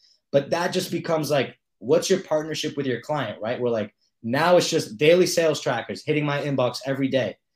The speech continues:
so that we can confirm, like, all right, what's coming on Facebook and what's coming on Google, TikTok, and T V. Here's what we have the source of truth. Just overall, week to week, are we better?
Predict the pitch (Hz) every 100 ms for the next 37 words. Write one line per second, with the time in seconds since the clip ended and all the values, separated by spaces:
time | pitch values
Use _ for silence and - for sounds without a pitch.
0 | _ - 143 143 143 135 123 139 131 180
1 | 175 160 127 127 156 170 104 - _ _
2 | 127 131 131 165 160 160 147 165 160 156
3 | 151 143 127 156 143 143 131 147 156 143
4 | 143 131 160 - 156 139 127 143 - 139
5 | 135 185 156 151 - - _ _ _ _
6 | 180 190 190 170 156 147 143 156 139 117
7 | - 175 175 160 135 - _ _ - 175
8 | - 180 185 160 175 160 120 147 - 131
9 | 147 - - - 143 143 135 143 113